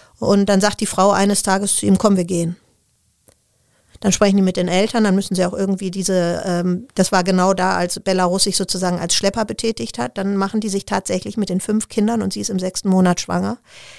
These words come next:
machen die sich auf den Weg. Dann denkst du, sag mal, da denkst du als Mitteleuropäer, sag mal, da denkst du, sag mal, Lebensversicherung, Krankenversicherung, irgendwie so.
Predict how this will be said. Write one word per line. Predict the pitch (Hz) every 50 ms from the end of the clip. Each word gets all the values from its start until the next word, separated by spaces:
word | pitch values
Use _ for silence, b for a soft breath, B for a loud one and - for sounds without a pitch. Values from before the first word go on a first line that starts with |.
| B B B B
machen | 208 208 202 - 214
die | 202 190
sich | - 196 190 185
auf | 180 -
den | - 190 180 180
Weg. | 170 185 170 160 - -
Dann | - 165 165
denkst | 165 180 175 - -
du, | 214
sag | 185 170 160 165
mal, | 180 170 160 143 147 - _ _ _ _ _ _ _ _ _ _ _ _ _ _ _
da | 190 180
denkst | 170 202 208 220 -
du | - 180
als | 170 185 - 208
Mitteleuropäer, | 208 226 - 220 175 190 196 190 190 185 - 214 202 185
sag | 175 175 175
mal, | 180 175 170
da | 180 170
denkst | 160 175 175 190 -
du, | -
sag | 170 175 165 170
mal, | 185 175 165 156
Lebensversicherung, | 165 180 185 190 202 202 - - 190 180 170 185 - 190 175 180
Krankenversicherung, | - - 190 202 - 202 - 190 175 190 - - 190 175 170 170 185
irgendwie | 196 190 190 185 185
so. | 180 180 170 175 220